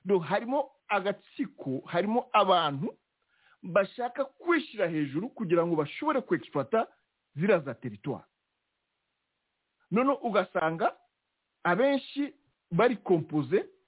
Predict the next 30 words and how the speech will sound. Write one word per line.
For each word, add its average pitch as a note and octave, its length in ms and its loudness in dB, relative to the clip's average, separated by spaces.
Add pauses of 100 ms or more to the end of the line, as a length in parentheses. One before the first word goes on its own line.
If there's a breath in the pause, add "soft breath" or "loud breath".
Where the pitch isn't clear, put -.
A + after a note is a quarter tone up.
(500)
na D#3+ 340 2 (440)
ethnie D#3+ 540 0
imwe. A3+ 340 2 (1300)
Akaba F3 340 2
rero G3 300 2
ariho F#3 360 2
bitera D#3 320 -2
ikibazo. C3+ 340 -8 (400 soft breath)
Or, C#4+ 240 4
qu'est-ce C#4+ 220 -2
qu'avait G3+ 300 2
fait G#3 140 2
Mobutu? C#3 400 -2
Mobutu A#3 360 0
yaragize B3+ 380 2
gutya, A3 380 -6
nta E3+ 240 -4
mututsi G3+ 440 -6
n'umwe, B3 300 -2
Bwana G3 360 -2
Serge, F#3 340 -4 (540)
wabaye F3 260 6
muri E3 180 -4
Congo, F3+ 440 2 (920)
utari G#3+ 280 2
ufite G#3 260 -8
ubushobozi D#3 380 -2
bwo F#3 140 2
gukora E3+ 200 0
business D#3 460 0